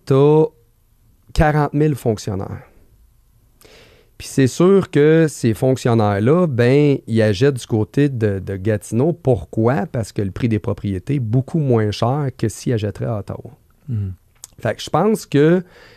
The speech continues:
Speaker 1: le marché de l'Outaouais, euh, <clears throat> je parle, euh, du côté de Gatineau, va toujours rouler d'une certaine façon dû au fait qu'il y a quarante mille fonctionnaires à Ottawa, puis que la même propriété est quasiment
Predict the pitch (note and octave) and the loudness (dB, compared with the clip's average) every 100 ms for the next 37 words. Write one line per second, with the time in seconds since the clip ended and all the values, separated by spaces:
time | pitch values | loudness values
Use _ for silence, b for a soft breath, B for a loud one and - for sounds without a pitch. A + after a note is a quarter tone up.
0 | b - A2+ A#2 A#2+ E2 - F3 D3 B2 | b -2 2 4 2 0 0 0 2 0
1 | A2+ A2+ G#2+ G#2 C3 E3+ F3+ - b b | 0 0 2 2 4 4 0 -8 b b
2 | b b _ - - G#2+ G#2+ C3 C3 B2+ | b b _ 0 2 2 2 4 4 4
3 | A2 A2 - - - - - - - A#2+ | 2 -4 -10 -14 -14 -16 -16 -16 -14 -14
4 | - B2+ C3 B2 A#2+ A2 - A2+ A#2+ D#3+ | -4 -2 0 0 0 -2 -2 0 2 2
5 | D#3+ C#3+ - G#2+ F#2+ A#2+ A#2 - D3+ A#2 | 2 -2 -8 -12 -2 -2 -2 -2 0 2
6 | D3+ D#3+ A#2+ G#2 A2+ D3 B2 C3+ D3 A2+ | 2 2 -2 -2 2 2 4 2 0 -4
7 | G#2+ A2 B2 B2 - A2+ - C#3 D3 G#2 | -4 -4 -2 -2 0 -4 -2 -2 -2 -4
8 | A#2+ E3 B2 - C#3+ C3+ A2 - B2+ B2 | 0 0 0 -2 -4 -2 -2 0 0 0
9 | C3+ C#3 - A#2 - A2 A#2 B2+ G#2+ G2+ | 0 0 0 -2 0 0 0 2 0 0
10 | F#2+ A2+ F3 F3 B B B B - - | 0 2 0 -2 B B B B -4 0
11 | A#2+ A2+ E3 G3 - C#3+ B2 - A#2+ A#2 | 4 4 4 2 0 -2 0 -2 0 0
12 | A2+ D#3+ F3+ G3+ - B2 A#2 - - - | 2 2 2 0 -2 0 0 -2 -4 0
13 | A3 F3+ B2 A#2 A#2+ A#2+ C3 D#3+ | 2 0 -2 0 2 2 2 0